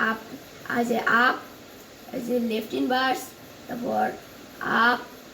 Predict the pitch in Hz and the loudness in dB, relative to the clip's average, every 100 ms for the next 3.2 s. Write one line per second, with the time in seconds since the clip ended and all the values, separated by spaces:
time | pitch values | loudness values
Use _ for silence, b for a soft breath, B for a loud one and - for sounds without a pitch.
0 | - - - - - 254 233 240 226 240 | -20 -20 -20 -18 -10 -6 0 2 2 2
1 | 254 480 - - 233 - - - 233 220 | 2 0 -6 -4 -2 -2 -6 -8 -4 -2
2 | 233 - 220 220 - 226 240 254 269 269 | -2 -4 -6 -6 -2 0 2 0 -2 0
3 | 269 | 0